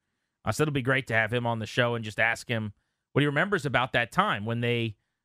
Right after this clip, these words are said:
left the Bullets behind. They went to the Wizards, and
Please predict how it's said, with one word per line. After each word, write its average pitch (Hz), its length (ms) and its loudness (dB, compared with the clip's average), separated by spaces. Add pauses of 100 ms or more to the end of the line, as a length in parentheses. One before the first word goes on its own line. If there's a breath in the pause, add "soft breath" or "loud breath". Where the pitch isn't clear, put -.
(200)
left 160 240 2
the 160 60 2
Bullets 147 340 0
behind. 131 480 2
They 127 100 0
went 143 240 0
to 156 80 -4
the 139 100 0
Wizards, 131 640 -2
and 123 520 -4